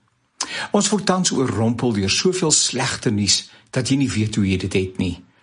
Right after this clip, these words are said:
Op bykans alle fronte is daar dinge wat gebeur wat 'n mens hewig ontstel. Sommige daarvan kan nie aan 'n mens toegeskryf word nie. Dit kom ongenooid op jou af en ons moet die genade vind om daarmee te deel. Die coronavirus is daarvan 'n voorbeeld.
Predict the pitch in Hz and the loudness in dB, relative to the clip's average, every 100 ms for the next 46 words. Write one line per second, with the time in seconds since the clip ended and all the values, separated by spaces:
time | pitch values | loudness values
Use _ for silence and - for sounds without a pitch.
0 | _ _ - 117 135 139 135 - 135 127 | _ _ -2 0 0 0 0 0 0 -2
1 | - 175 175 156 143 143 120 101 101 123 | -2 -2 -2 -2 0 0 0 -2 0 0
2 | 104 95 - 104 120 107 110 - - - | -2 -4 -4 0 0 0 -2 -8 -20 -20
3 | - 135 135 139 135 - 107 135 135 - | -4 -2 0 0 2 0 0 0 0 0
4 | 117 110 - 139 98 80 - _ _ _ | 0 2 0 0 -4 -6 -14 _ _ _
5 | _ - - 135 147 160 147 135 143 190 | _ -2 2 2 2 0 0 0 0 0
6 | 190 185 - 160 175 147 135 107 110 - | 0 -2 -2 0 0 2 0 2 2 2
7 | - 185 160 - 120 107 98 92 - 104 | 2 0 2 0 0 -2 0 -4 -2 -2
8 | 85 - - _ _ - 160 165 190 165 | -2 -8 -20 _ _ 0 0 2 -2 -2
9 | 147 180 175 - 165 117 123 135 135 - | -2 -2 -2 0 0 2 2 0 -4 -4
10 | 113 117 - 117 113 - - - _ - | 0 0 2 0 -2 -12 -18 -20 _ -2
11 | 107 135 143 - 110 101 104 90 123 156 | 0 2 2 2 0 0 0 2 2 0
12 | - 147 139 127 98 104 107 104 90 95 | 0 0 2 2 2 2 2 0 0 0
13 | 90 90 - _ _ _ - - - - | 0 -2 -8 _ _ _ -20 -16 -4 2
14 | 165 180 196 151 107 101 - 110 110 101 | 2 4 2 0 0 2 2 2 0 -2
15 | - 101 - 127 107 92 90 - - | 0 -2 0 -2 0 -2 -4 -6 -14